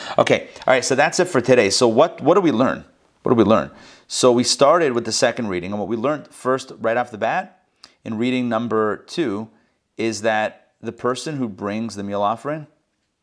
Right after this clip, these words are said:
person who brings the meal offering is a nefesh, is a soul, right? Once again, God does not look at the amount. God does not look at the price tag. God does, God does not look at the expense. God looks at the sincerity. God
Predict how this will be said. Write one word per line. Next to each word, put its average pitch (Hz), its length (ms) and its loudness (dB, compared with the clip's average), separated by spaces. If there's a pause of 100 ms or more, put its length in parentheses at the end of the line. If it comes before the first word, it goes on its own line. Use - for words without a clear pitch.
(1300)
person 139 240 -6
who 127 60 -4
brings 113 220 -4
the 113 60 -6
meal 107 140 -2
offering 131 380 -2
is 98 140 -8
a 104 40 -4
nefesh, 85 460 -8
is 80 100 -16
a 80 80 -14
soul, 71 380 -12 (680)
right? 104 320 0
Once 110 280 2
again, 123 320 2
God 107 200 2
does 98 120 -10
not 104 200 2
look 117 200 0
at 98 420 0
the 92 100 -12
amount. 123 380 -2
God 90 160 -4
does 87 140 -14
not 95 180 -2
look 110 160 -4
at 92 60 -12
the - 80 -16
price 120 260 -2
tag. - 300 0
God 85 100 -6
does, 87 160 -16 (380)
God 95 160 -2
does 90 140 -12
not 98 180 0
look 117 180 -4
at 98 320 -2 (460)
the 98 100 -10
expense. - 800 -4 (400)
God 113 220 2
looks 120 200 0
at 117 160 0
the 113 160 -4
sincerity. 87 640 -2 (260)
God 117 400 4